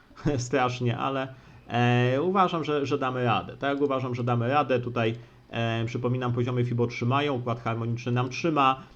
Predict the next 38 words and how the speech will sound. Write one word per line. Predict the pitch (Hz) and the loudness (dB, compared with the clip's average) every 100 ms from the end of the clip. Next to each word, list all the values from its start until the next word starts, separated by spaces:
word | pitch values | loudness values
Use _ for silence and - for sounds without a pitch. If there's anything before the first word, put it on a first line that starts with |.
| - | -8
dołek | 113 110 123 120 | 0 4 6 6
był | 120 123 | 4 2
wyznaczony | 123 123 123 139 151 | 2 0 -2 -2 -2
już | 131 | -2
kilka | 123 127 131 | -2 -2 -2
dni | 123 123 | -2 0
temu, | 120 120 | 2 2
póki | 123 - 113 | 2 -4 -8
co | 117 | -4
nie | 113 135 185 | 0 4 4
został | 190 - 147 | 2 0 0
nadbity, | 143 160 143 151 135 131 123 123 - - | 0 0 -2 -4 -2 2 2 0 -6 -6
możliwe, | 123 135 127 135 127 | 0 2 2 0 2
że | 120 | 2
jakaś | 120 117 117 | 0 -2 -4
akumulacja | 123 123 123 170 185 170 | -6 0 2 2 2 0
się | 143 | 0
zaczyna | 143 143 139 127 | -2 -2 -2 -4
tworzyć. | 123 131 120 113 104 - | -2 -2 2 0 -2 -8
E, | 101 107 107 | -8 -4 -2
pamiętajmy, | 127 170 190 | -4 -4 -2
że | 196 | -2
to | 208 | -2
jest | 220 | -2
wyższa | 262 - 220 | -2 -2 -4
interwa, | 185 160 123 120 | 0 2 4 2
więc | 117 120 | 0 -2
nie | 131 | 0
będzie | 143 139 | 0 2
od | 127 | 0
razu | 123 123 | 0 2
realizacji | 123 120 120 123 120 | 2 2 2 -2 -4
w | |
ciągu | 120 123 | -6 2
jednego | 123 120 120 123 | 2 4 2 0
czy | 123 | 2
dwóch | 120 123 123 | 0 2 2
dni, | 120 117 120 | 0 2 0